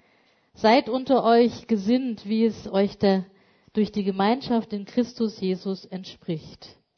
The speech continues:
Er, der in göttlicher Gestalt war, ließ es nicht, hielt es nicht für einen Raub, Gott gleich zu sein,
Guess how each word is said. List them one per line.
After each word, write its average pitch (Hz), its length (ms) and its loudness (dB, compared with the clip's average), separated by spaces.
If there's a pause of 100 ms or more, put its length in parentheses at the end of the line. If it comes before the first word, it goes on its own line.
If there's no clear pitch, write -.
(880)
Er, 254 420 4 (640)
der 196 120 2
in 202 200 -8
göttlicher 240 540 0
Gestalt 202 680 0
war, 175 440 0 (1600)
ließ 240 260 -2
es 240 260 2
nicht, - 560 -4 (2500)
hielt 247 260 0
es 208 200 -4
nicht 269 340 -4
für 226 140 0
einen 202 280 -2
Raub, 196 440 2
Gott 202 260 -2
gleich 185 400 -2
zu - 160 -12
sein, 143 480 -8